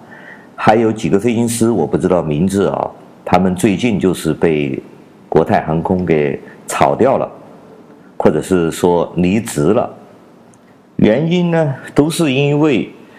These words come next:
个人私下里面在他们的这个社交媒体软件上面，就是 Facebook 上面呢，就是说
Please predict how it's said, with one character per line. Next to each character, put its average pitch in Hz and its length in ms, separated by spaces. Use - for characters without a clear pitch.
个 160 260
人 87 220
私 139 320
下 131 300
里 82 140
面 87 340
在 78 520
他 - 140
们 95 200
的 85 200
这 76 140
个 76 220
社 104 180
交 98 160
媒 95 160
体 104 140
软 90 280
件 92 240
上 92 160
面， 87 300
就 120 140
是 117 240
Facebook 131 480
上 117 200
面 104 220
呢， 92 180
就 95 140
是 85 80
说 87 420